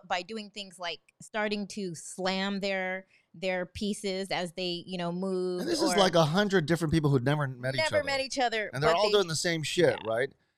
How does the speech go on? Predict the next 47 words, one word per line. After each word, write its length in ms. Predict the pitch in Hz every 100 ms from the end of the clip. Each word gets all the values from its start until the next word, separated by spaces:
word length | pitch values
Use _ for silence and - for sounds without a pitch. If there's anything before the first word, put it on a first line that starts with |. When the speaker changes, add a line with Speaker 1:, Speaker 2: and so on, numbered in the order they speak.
| -
Speaker 2:
And 80 | 147
that's 140 | 185 311
what's 140 | 320
so 100 | 202
wild, 640 | 139 120 120 127 120 92 82
right? 140 | 101
Is 80 | 110
a 60 | 107
hundred 360 | 143 226 202 -
percent, 460 | 160 - 143 123
like, 200 | 135 139
a 100 | 123
hundred 580 | 127 - 180 196 175 175
percent 500 | 165 156 - 160 123 -
of 160 | 123
the 80 | 123
people, 560 | 110 139 - 104 101 - _ - - - - -
they 160 | 135 156
all 260 | 156 185 190
knew 240 | 180 180
the 100 | 165
Speaker 1:
Changed 120 | 156 147
the 60 |
Speaker 2:
deal. 160 | 196 175
Speaker 1:
way 220 | 135 135
they 60 | 147
Speaker 2:
Yeah, 160 | 175 147
they 80 | 165
all 140 | 202
knew 80 | 233
Speaker 1:
acted. 80 | 202
Speaker 2:
the 60 |
deal 140 | 185 185
from 120 | 180
the 60 |
beginning. 440 | 156 151 175 104 -
John 200 | 92 127
can 140 | 151 170
a 80 | 185
pull 420 | 147 110 131 165 _ _ _
or 160 | 117
some 180 | 120 127
fucking 400 | 131 107 95 98
shit, 260 | 95 98 87
right? 160 | 101
Some 140 | 107
Speaker 1:
Flip 100 | 117